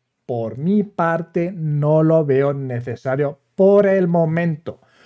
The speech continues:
Lo que va a pasar más adelante, eso ya lo veremos, pero por el momento yo no veo esos dos comandantes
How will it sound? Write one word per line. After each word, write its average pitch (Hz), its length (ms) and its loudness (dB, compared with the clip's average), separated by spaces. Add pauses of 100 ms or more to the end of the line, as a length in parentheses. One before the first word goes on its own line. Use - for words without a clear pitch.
(320)
Lo 131 200 -2
que 147 120 -4
va 156 120 0
a 165 60 0
pasar 175 340 -2
más 131 320 -6
adelante, 165 640 -4
eso 165 360 -4
ya 147 240 0
lo 135 140 -2
veremos, 175 520 -2
pero 196 460 0
por 185 380 0
el 185 220 -2
momento 170 560 -4
yo 151 340 -2
no 165 160 -2
veo 139 320 -2 (280)
esos 165 440 -8
dos 160 260 -6
comandantes 165 800 -4